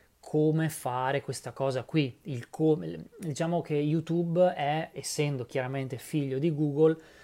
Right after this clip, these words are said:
eh, è, eh, l'apoteosi della, del libretto delle istruzioni,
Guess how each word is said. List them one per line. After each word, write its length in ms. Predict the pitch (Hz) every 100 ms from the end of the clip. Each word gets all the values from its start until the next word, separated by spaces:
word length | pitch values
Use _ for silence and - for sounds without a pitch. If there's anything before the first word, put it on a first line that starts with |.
| -
eh, 500 | - 135 131 131 131
è, 380 | - 143 156 160 - - - _
eh, 460 | 123 120 117 117 117
l'apoteosi 1040 | 131 127 131 160 147 139 131 123 143 156 - _ - _
della, 1120 | 120 123 120 120 117 117 120 117 120 123 127
del 200 | 135 139 135
libretto 440 | 135 131 135 -
delle 220 | 139 131
istruzioni, 760 | 120 - 123 - 151 139 123